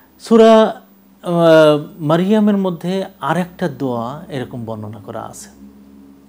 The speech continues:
সেখানে তিনি একটু লম্বা করে দোয়াটা চেয়েছেন, সেটা এইভাবে তিনি বলছেন। সূরা মারিয়ামে যে আমরা এটা দেখতে পাচ্ছি যে আল্লাহ তাআলা বলছেন,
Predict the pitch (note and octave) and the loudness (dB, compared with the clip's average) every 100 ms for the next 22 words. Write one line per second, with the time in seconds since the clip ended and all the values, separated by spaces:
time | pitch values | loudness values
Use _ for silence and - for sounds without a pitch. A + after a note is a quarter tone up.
0 | _ _ _ _ - F3+ A3 A3 A3 G#3 | _ _ _ _ -6 -2 0 -2 -2 -2
1 | F3+ F#3 G3+ - - C#3 C#3+ D#3 D3+ D#3 | -2 -6 -10 -14 -10 -6 -6 -4 -4 -4
2 | D#3 C#3+ C3 B2 A#2 A#2 - A2 - D#3 | -4 -6 -4 -6 -6 -12 -14 -14 -16 -20
3 | F3+ _ _ _ _ _ - B2+ B2 - | -20 _ _ _ _ _ -12 -10 -10 -8
4 | C3+ C3 D3+ F3 F3 C#3 A#2 A2+ - D3+ | -8 -6 -4 -6 -6 -10 -10 -14 -16 -20
5 | F3 _ _ _ _ _ C3+ B2+ B2 A#2+ | -20 _ _ _ _ _ -8 -6 -6 -6
6 | A#2 A#2 A2+ A#2 A#2 A#2 A#2+ A#2 A#2 A2+ | -8 -10 -10 -10 -10 -10 -12 -10 -12 -14
7 | A2+ A#2+ B2 - D3+ D3+ C3+ C3+ _ _ | -14 -16 -14 -16 -18 -14 -14 -14 _ _
8 | _ _ _ B2 A#2 G#2+ A#2 A2 A#2 A#2 | _ _ _ -12 -12 -10 -8 -8 -10 -14
9 | D3 | -16